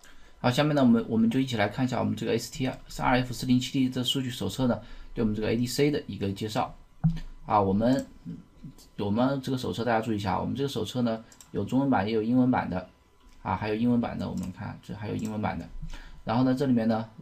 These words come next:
这边就直接给大家展示我们这个中文版的这个资料啊，因为，嗯，这个为了方便让大家快速的去对这个A D C有一个了解啊。然后，但是建议大家下来有时间的话呢，还是把这个英文版的这个内容呢，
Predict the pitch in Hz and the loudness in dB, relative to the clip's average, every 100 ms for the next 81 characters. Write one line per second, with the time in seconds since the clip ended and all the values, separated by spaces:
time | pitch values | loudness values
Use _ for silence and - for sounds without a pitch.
0 | - - 110 110 113 113 110 104 101 110 | -8 -4 -2 -2 -4 -4 -4 -2 -2 -2
1 | 110 80 87 104 95 98 95 117 120 104 | -4 -4 -6 -4 -4 -4 -4 0 0 0
2 | 90 90 98 - 110 110 - 98 98 113 | -4 -8 -8 -8 -6 -8 -8 -8 -6 -2
3 | 110 110 - - - - - 107 98 101 | -2 -2 -6 -20 -20 -20 -10 -6 -4 -4
4 | 101 107 101 101 - - - 113 104 107 | -6 -4 -2 -2 -6 -16 -10 -6 -4 -2
5 | 120 123 - 123 - 107 107 107 107 104 | 0 0 -2 -12 -12 -10 -6 -4 -4 -4
6 | 131 123 117 101 95 - - 104 101 104 | -2 -2 -4 -4 -6 -8 -8 -8 -4 -4
7 | 113 - 113 - 98 101 - 95 95 107 | -4 -2 -2 -2 -4 -4 -4 -4 -4 -4
8 | 92 87 - - - - - 104 123 127 | -6 -6 -8 -20 -20 -20 -6 -2 0 0
9 | 139 139 127 - - - 151 143 139 139 | 0 0 -4 -12 -20 -4 2 4 4 4
10 | 131 151 127 92 - 117 123 127 113 98 | 4 6 6 6 0 0 2 2 0 -2
11 | - - - 92 101 104 139 131 123 - | -6 -6 -4 -2 -2 -2 0 2 2 0
12 | 87 95 101 98 90 95 | -4 -4 -2 -2 -2 -4